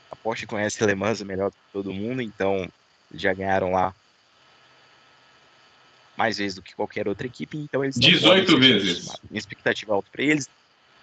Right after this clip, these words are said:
Speaker 2: Dezenove, desculpa,
Speaker 1: Também
Speaker 2: dezenove vezes.
Speaker 1: Isso. Também estou esperando um bom desempenho da Jota com o Pietro, mas lá na L M P dois a gente sabe que a coisa é mais ali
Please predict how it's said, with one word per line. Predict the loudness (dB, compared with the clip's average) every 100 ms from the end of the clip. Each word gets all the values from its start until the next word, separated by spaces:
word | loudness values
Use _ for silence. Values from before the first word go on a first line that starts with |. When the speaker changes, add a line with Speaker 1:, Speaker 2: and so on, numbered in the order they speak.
| _ _ _ _ _ _ _ _ _ _ _ _ _ _ 0
Speaker 2:
Dezenove, | 6 8 8 4
desculpa, | -2 2 2 4 4
Speaker 1:
Também | 6
Speaker 2:
dezenove | 8 6 2
vezes. | -4 -8 -18 _ _ _ _ _ _ _ _ _ _ _ _ _ _ _ _ _ _ _ _ _ _ _ _ _ _ _ _ _ _ _ _ _ _ -12
Speaker 1:
Isso. | -8 -8 -10 -18 _ _ -20 -20 _ _ _ _
Também | -2 -2
estou | -2 -4
esperando | -4 0 0 0 -2 -6
um | -2
bom | 0 0
desempenho | -4 -4 -4 0
da | -2
Jota | 2 0 0
com | -8
o | -12
Pietro, | 0 0 0 -6
mas | -4
lá | -2 -2
na | -2
L | -4
M | -6
P | -6 -4
dois | -4 -4
a |
gente | -8 -10 -8
sabe | -2 -2 -2
que |
a | -4
coisa | -4 -4 -4
é |
mais | -4 -4 -4
ali | -6